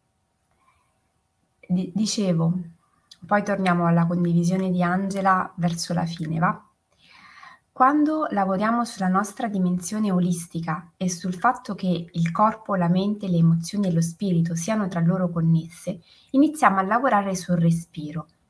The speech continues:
perché il respiro, potremmo dire in un certo qual modo, è il trait d'union, è il collante, è quel qualcosa nella nostra vita,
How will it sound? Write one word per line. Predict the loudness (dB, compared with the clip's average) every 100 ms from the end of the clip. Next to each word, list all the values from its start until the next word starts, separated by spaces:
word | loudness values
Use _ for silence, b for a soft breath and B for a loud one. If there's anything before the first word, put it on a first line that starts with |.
| _
perché | -4 0 0
il | 2 2
respiro, | 0 -2 0 2 2 0
potremmo | -4 -2 0 2
dire | 2 2 4
in | 4
un | 4
certo | 0 -8 -8 -2
qual | 0
modo, | 2 2 0 -4 B B
è | -6
il | -4
trait | -2 -2
d'union, | 2 4 4 4 6 6 6 2
è |
il | -2 -2
collante, | -2 2 4 4 2 -4 -2 -2 -2 B B B _
è | 10 10 8 0
quel | -6 0
qualcosa | 0 2 8 8 8 2
nella | 0 -2
nostra | -6 -8 -8 -6
vita, | -4 -6 -6 -8